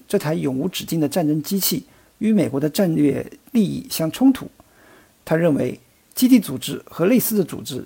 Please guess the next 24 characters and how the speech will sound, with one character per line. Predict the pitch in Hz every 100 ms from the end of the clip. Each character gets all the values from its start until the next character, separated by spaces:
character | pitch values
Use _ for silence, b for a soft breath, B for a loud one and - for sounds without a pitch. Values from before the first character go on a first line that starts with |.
| -
在 | - -
亚 | 196
洲 | 165 147
和 | 135
非 | 147 214
洲 | 220 220
的 | 170
蔓 | - 185 131
延 | 117 - - b b b b
是 | -
试 | 208 269
图 | - 165
摧 | - 262
毁 | 202 143
他 | -
们 | 190
的 | 147
战 | - 190
争 | 170 208
的 | 180
直 | - 139
接 | 220
后 | 190 240
果。 | - -